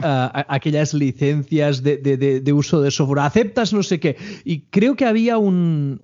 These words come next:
un software en los años, a principios de los noventa, que lo que hacía es que vendías, ah, les vendías el alma.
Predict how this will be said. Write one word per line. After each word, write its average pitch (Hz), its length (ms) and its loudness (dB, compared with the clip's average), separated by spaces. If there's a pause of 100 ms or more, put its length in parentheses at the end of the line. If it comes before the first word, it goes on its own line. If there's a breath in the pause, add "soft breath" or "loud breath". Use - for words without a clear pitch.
un 139 200 0
software 170 540 0
en 143 300 -2
los 127 320 -4
años, 165 300 0
a 139 60 -10
principios 160 480 0
de 156 100 2
los 143 180 0
noventa, 190 540 2 (380 loud breath)
que 175 300 4
lo 175 240 2
que 143 200 0
hacía 185 320 0
es 202 100 -4
que 160 120 0
vendías, 160 580 2
ah, 143 240 0
les 143 200 -2
vendías 151 340 0
el 131 120 2
alma. 104 340 -6